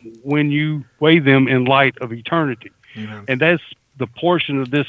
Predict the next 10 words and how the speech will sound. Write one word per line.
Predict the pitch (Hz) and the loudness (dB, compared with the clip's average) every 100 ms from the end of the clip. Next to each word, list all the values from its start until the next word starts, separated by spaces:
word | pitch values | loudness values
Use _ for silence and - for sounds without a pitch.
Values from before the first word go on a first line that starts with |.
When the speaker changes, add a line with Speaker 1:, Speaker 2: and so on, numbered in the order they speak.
| - | -6
Speaker 1:
discussion | 110 - - _ - 185 190 185 139 135 | -12 -12 -20 _ -2 2 2 0 -4 -4
with | 120 | -6
all | 117 156 165 | -2 0 0
these | 156 135 | -2 -6
different | 156 143 127 | -10 -8 -10
people | 107 196 139 127 - - - - | -8 -10 -8 -12 -12 -20 -20 -4
that | 131 | 0
I | 143 175 170 | 0 -2 -4
am | 139 | -6
not | 139 131 | -6 -8